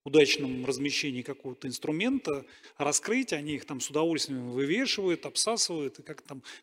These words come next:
три раза продают в рынок. Но в целом, конечно, история больная, мы надеемся, что <clears throat> все-таки этот тренд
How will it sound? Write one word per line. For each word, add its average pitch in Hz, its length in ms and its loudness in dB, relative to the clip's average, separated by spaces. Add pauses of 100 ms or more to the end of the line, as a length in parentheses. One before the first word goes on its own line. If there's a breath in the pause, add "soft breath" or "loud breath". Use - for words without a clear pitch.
три 170 180 8
раза 170 280 6
продают 156 480 4
в 165 60 2
рынок. 127 440 0
Но 160 280 -8
в - 60 -14
целом, 185 320 0
конечно, 147 300 -6
история 151 320 -2
больная, 156 460 0
мы 147 140 -6
надеемся, 151 380 -4
что 135 340 -6 (540 soft breath)
<clears throat> - 1400 -4
все-таки - 420 -4
этот 139 840 0
тренд 156 260 4